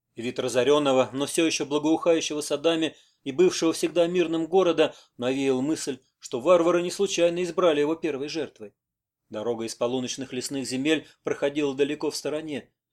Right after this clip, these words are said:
и ловчее было взять сначала Ольбию. Тем паче обидчик, стратег Константин, находился там. Однако они против всякой логики проделали долгий путь через горную гряду. Казнили пергам с посадами,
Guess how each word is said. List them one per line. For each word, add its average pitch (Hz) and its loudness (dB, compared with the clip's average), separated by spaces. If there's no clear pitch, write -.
и 143 0
ловчее 190 6
было 190 6
взять 180 4
сначала 180 0
Ольбию. 110 -4
Тем 135 2
паче 160 6
обидчик, 165 -2
стратег 180 2
Константин, 190 -2
находился 160 -2
там. 147 -4
Однако 165 0
они 175 2
против 165 -4
всякой 160 -2
логики 147 0
проделали 160 -2
долгий 160 -2
путь 175 -8
через 147 -8
горную 151 -6
гряду. 147 -10
Казнили 120 -2
пергам 131 2
с - -10
посадами, 117 -4